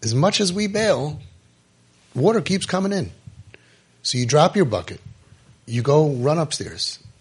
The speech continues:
and you happen to have scuba gear. I don't know why. And you have, you put on your goggles,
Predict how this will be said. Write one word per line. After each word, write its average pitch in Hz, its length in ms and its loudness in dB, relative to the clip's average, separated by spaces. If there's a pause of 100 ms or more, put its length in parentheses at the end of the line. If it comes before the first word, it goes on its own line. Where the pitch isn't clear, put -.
(500)
and 113 100 -2
you 113 80 2
happen 151 300 4
to 123 60 2
have 117 200 2
scuba 123 380 2
gear. 85 320 -8 (160)
I 110 60 -2
don't 110 120 0
know 113 80 2
why. 85 280 -4 (920)
And 117 300 0
you 120 60 4
have, 117 200 4
you 110 60 -2
put 117 160 2
on 123 80 4
your 139 140 6
goggles, 117 640 2